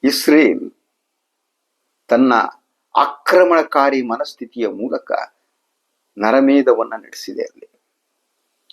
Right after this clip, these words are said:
ದೊಡ್ಡವರು, ಸಣ್ಣವರು, ಮಕ್ಕಳು ಇಲ್ಲದೆ ಸುಮಾರು ಎಪ್ಪತ್ತೆಂಬತ್ತು ಸಾವಿರ ಜನಕ್ಕೆ ಹೆಚ್ಚು ಜನರ ಹತ್ಯೆ ಮಾಡಿದೆ, ಪ್ಯಾಲೆಸ್ತೀನಿಯರ ಹತ್ಯೆ ಮಾಡಿದೆ. ಆಸ್ಪತ್ರೆಗಳ ಮೇಲೆ ದಾಳಿ ಮಾಡಿದೆ,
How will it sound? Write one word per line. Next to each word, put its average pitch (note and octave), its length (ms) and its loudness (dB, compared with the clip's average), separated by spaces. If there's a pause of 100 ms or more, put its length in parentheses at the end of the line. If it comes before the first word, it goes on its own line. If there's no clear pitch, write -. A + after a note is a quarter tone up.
(1300)
ದೊಡ್ಡವರು, B2+ 560 2
ಸಣ್ಣವರು, C3 640 -2
ಮಕ್ಕಳು A2+ 580 -2
ಇಲ್ಲದೆ G2+ 340 -6
ಸುಮಾರು G2+ 380 -2
ಎಪ್ಪತ್ತೆಂಬತ್ತು A2+ 880 0
ಸಾವಿರ - 640 -2
ಜನಕ್ಕೆ A2 400 -4
ಹೆಚ್ಚು - 360 -6
ಜನರ G2+ 240 -4
ಹತ್ಯೆ - 320 -6
ಮಾಡಿದೆ, F2+ 300 -6
ಪ್ಯಾಲೆಸ್ತೀನಿಯರ F2+ 560 -6
ಹತ್ಯೆ - 380 -14
ಮಾಡಿದೆ. - 340 -18 (800)
ಆಸ್ಪತ್ರೆಗಳ G#3 640 2 (100)
ಮೇಲೆ G#2+ 160 0
ದಾಳಿ - 260 -14
ಮಾಡಿದೆ, - 600 -20